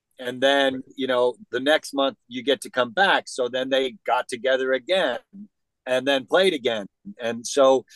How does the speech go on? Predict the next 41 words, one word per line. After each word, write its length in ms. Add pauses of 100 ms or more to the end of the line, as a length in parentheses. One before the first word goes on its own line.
(120)
as 340 (360)
it, 180
it, 200
it 80
actually, 380
the 100
whole 160
thing 320
formed 340
because, 580 (340)
um, 640 (320)
because 320
they 160
won, 540 (200)
they 140
ended 180
up 160
playing 260
together 420
again. 560
And 200
then 440 (340)
it 180
sort 240
of 100
kept 240
going 300
that 200
way. 140
And 100
it 40
was 240
like, 180
"Well, 140
we 100
can 100
make 160
something 380
bigger 220
than 160
this." 300